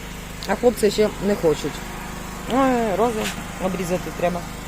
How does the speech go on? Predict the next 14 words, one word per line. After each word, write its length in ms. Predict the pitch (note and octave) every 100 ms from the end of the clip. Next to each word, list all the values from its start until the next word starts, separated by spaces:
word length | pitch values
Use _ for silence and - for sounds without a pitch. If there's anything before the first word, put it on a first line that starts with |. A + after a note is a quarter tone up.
| - - - - - - - - - - - - - - G#3 G3 - - -
Ходімо, 280 | - G3+ G#3+
я 80 | F3+
покажу, 420 | E3+ F3+ E3+ F3+ D#3 - - - -
що 100 | -
приготувала. 580 | F3+ F3+ E3+ F3 D#3+ C3 C#3
Так, 160 | - G3 -
що 180 | - F4+
там 180 | - D4+
курки 320 | - C#4+ G#3
вже 240 | F3+ F3+ D#3+ - - - - - - - - - -
деруться, 380 | E3 B3 G3 -
я 100 | D#3+
не 100 | B3
поняла. 380 | A#3 F#3+ D3+ B2+